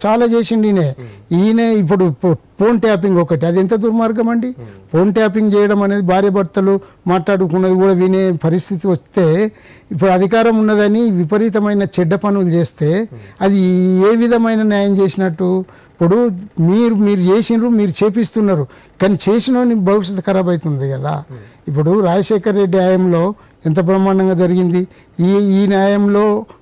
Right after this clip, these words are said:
Speaker 1: ఏ, ఏ విధంగా ఉన్నది కేసీఆర్ హయాంలో. ఇప్పుడు వీళ్ళు చేస్తే ఐ-, కొంతమంది ఆఫీసర్లు బలైపోయినారు. ఇప్పుడు ఫోన్ ట్యాపింగ్, దానివల్ల ఎంత దుర్మార్గం అది. ఫోన్ ట్యాపింగ్ చేయడం అనేది చాలా,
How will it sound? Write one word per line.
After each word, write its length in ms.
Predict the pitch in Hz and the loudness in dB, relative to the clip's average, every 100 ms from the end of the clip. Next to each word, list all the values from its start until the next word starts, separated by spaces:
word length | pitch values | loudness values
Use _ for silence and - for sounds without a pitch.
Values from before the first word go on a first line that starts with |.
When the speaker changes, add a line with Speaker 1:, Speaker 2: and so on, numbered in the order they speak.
| - | -4
Speaker 1:
ఏ, 80 | 180 | 0
ఏ 320 | 208 202 202 | 2 4 4
విధంగా 340 | 196 202 190 | 4 2 2
ఉన్నది 260 | 190 190 185 | 2 0 0
కేసీఆర్ 500 | 185 185 - 190 185 | 0 -2 0 0 2
హయాంలో. 480 | 180 180 180 180 190 - - _ 196 | 2 2 0 0 -2 -8 -20 _ -4
ఇప్పుడు 400 | 185 208 214 214 - _ _ _ | 0 2 2 -2 -10 _ _ _
వీళ్ళు 420 | 214 175 196 208 202 | -10 -2 0 2 0
చేస్తే 400 | 196 214 - 240 | 0 0 0 0
ఐ-, 320 | 208 202 240 | 2 0 -2
కొంతమంది 600 | - 196 233 208 220 220 | -2 0 0 0 2 2
ఆఫీసర్లు 640 | 190 190 214 208 226 202 | 2 2 0 -2 -2 -2
బలైపోయినారు. 600 | 196 190 214 208 196 175 | 0 0 0 0 -2 -2
ఇప్పుడు 320 | 160 156 147 160 _ _ _ | -4 -8 -10 -12 _ _ _
ఫోన్ 200 | 190 240 | 0 2
ట్యాపింగ్, 500 | 226 220 202 180 135 | 0 0 0 -2 -2
దానివల్ల 460 | 156 190 175 190 233 | 0 0 2 2 0
ఎంత 340 | 196 185 226 | 0 0 0
దుర్మార్గం 640 | 226 202 220 240 233 226 226 | 0 0 0 0 0 -2 -2
అది. 140 | 233 - - _ | -4 -10 -20 _
ఫోన్ 180 | 175 214 | -2 0
ట్యాపింగ్ 400 | 240 226 233 220 | 2 0 0 0
చేయడం 300 | 208 208 208 | 2 2 0
అనేది 300 | 196 196 190 180 | 0 0 -2 -2
చాలా, 400 | 185 190 180 | 0 0 -2